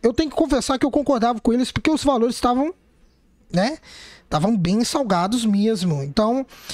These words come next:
a Royal Enfield no Brasil agora, né, com esse mês de novembro aí, com Black Friday, que não sei o quê, bateu agora o melhor mês de emplacamentos aqui no Brasil. Mas por que que bateu? A gente já vai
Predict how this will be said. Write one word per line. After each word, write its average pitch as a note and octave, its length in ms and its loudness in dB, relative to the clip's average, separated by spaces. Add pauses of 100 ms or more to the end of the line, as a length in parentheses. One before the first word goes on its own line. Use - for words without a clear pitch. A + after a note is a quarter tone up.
(160)
a B3+ 60 4
Royal C4+ 420 2
Enfield B3 680 -2
no A3+ 140 2
Brasil A3 560 0
agora, G3 560 0 (140)
né, G#3+ 240 2
com G#3+ 100 0
esse - 140 -2
mês G#3 180 2
de G#3+ 80 2
novembro A3+ 560 0
aí, A3+ 80 0
com G3 120 -4
Black - 260 0
Friday, A#3+ 720 -2
que A3+ 140 -12
não F#3+ 80 -4
sei - 180 -4
o - 60 -10 (100)
quê, C4 360 -2 (720)
bateu C#4+ 540 -2
agora B3 500 -2
o C#4 80 0
melhor D#4 540 0
mês C4+ 380 0
de C4 120 -2
emplacamentos B3 1200 -2
aqui A3 300 -2
no G#3+ 120 0
Brasil. F#3+ 680 0 (200)
Mas E4+ 240 -2
por - 260 0
que D4 160 -4
que - 80 -4
bateu? C#4 300 2
A C4+ 40 2
gente C#4 200 -2
já C#4 80 0
vai C4+ 240 0